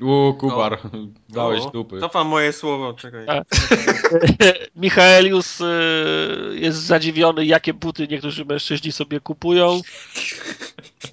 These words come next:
Speaker 3: E, Green ma pre-, pre-, pretensje do D J a Jano za jego wywody.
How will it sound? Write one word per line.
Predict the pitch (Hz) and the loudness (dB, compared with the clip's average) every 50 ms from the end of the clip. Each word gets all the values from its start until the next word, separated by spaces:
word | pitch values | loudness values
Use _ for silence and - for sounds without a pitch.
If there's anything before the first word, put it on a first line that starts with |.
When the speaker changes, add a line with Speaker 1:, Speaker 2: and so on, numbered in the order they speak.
| - - - | -16 -14 -14
Speaker 3:
E, | - - - - - 50 50 50 - - - - - - - - - - - - - 117 - - - | -12 -10 -10 -8 -10 -10 -10 -10 -10 -8 -8 -8 -8 -8 -8 -8 -8 -8 -6 -6 -6 -8 -8 -6 0
Green | 160 165 170 165 160 160 | 4 4 4 4 4 2
ma | 156 156 147 151 151 143 143 143 139 _ - - - - | 2 4 4 4 4 2 0 0 -2 _ -14 -18 -12 -10
pre-, | 151 - - - | -10 -10 -8 -4
pre-, | 160 160 147 | -2 -2 0
pretensje | 139 160 151 - 165 151 156 147 - 151 151 | 0 -2 -4 -2 -2 -2 -2 -2 -4 -6 -4
do | 147 151 147 | -2 -2 -4
D | 143 139 139 | -2 -4 -6
J | 135 143 147 147 147 139 | -4 -2 0 0 2 2
a | 131 | 2
Jano | 135 147 156 156 165 165 160 156 160 | 2 2 2 2 2 2 2 0 2
za | 156 156 156 | 2 2 2
jego | 160 160 151 - 160 156 | 2 0 0 -2 -4 -4
wywody. | 151 156 160 165 160 160 156 160 156 151 151 151 147 156 156 156 160 | -6 -6 -6 -4 -4 -4 -2 -2 0 0 -2 -2 -2 -4 -2 -2 -4